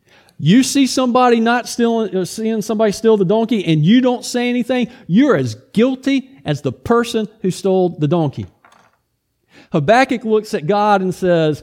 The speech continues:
"You're looking on all this evil. You're supposed to step up and do something. You're supposed to step up and testify. You're just letting it happen.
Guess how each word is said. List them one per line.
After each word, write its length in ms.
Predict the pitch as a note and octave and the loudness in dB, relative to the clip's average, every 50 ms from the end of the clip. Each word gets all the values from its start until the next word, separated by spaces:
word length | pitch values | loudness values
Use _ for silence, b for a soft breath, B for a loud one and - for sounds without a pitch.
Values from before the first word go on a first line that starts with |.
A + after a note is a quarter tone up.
| B B B | B B B
"You're 280 | - E3 A#3+ D4 D#4+ | 0 0 2 2 2
looking 440 | D4+ D4 C#4+ D4+ D4+ D4 - C#4 C4+ | 0 0 0 0 0 0 0 -2 0
on 180 | B3 A#3+ A#3 A3+ | 0 -2 -2 0
all 200 | A#3 A#3+ A#3+ A#3+ | 0 2 2 2
this 260 | G#3+ A#3 G#3+ - - | 2 0 -2 -2 -4
evil. 460 | - G#3+ B3 C4 B3 F#3 F3 F3 F3 | -4 0 2 2 2 2 2 2 4
You're 220 | F#3 G3+ C4 D4+ C#4+ | 2 2 2 0 -2
supposed 460 | - D4 B3 - C4 C4+ B3+ - - | -2 -2 0 2 2 2 2 0 -6
to 80 | A#3 | -8
step 380 | F#3+ - - A#3+ A#3+ A#3 A#3 A#3 | -6 -6 -2 0 0 0 0 0
up 200 | A3+ A3+ A3+ A3+ | 0 0 2 0
and 120 | G3 F3 | 0 0
do 180 | D#3 G#3 A#3+ B3+ | 2 0 0 0
something. 440 | A#3 - - G3 G3 F#3+ G3 E3+ E3+ | -2 -2 -2 -2 -2 -2 -2 0 0
You're 140 | A3 C#4+ C#4 | 0 -2 -2
supposed 420 | - C#4 A3 A#3+ B3 A#3 A3 - | -4 -4 0 0 0 0 0 -2
to 60 | A3 | -8
step 300 | F#3+ - - G#3+ G#3+ G#3+ | -8 -4 -2 -2 0 0
up 160 | A3 G#3 G3+ | 0 -2 -2
and 120 | G3+ F3+ D#3 | -2 -6 -2
testify. 560 | - A3+ A#3+ A#3 - - F3+ - G#3 F#3 F3+ B B B B | -2 -2 -2 -2 -2 -4 -2 2 2 2 2 B B B B
You're 300 | B E3 F3+ C4+ D#4+ E4+ | B 0 2 2 2 0
just 280 | E4 E4+ C#4 C4 A#3 - | 0 -2 -4 -4 -2 0
letting 260 | A#3+ A#3+ A#3+ A3 G#3 | 2 2 2 2 2
it 140 | G3 G3+ G3 | 0 0 0
happen. 420 | F3+ - A#3+ B3+ B3+ - G#3+ F3 | -2 -2 -2 -2 -2 -2 -2 -4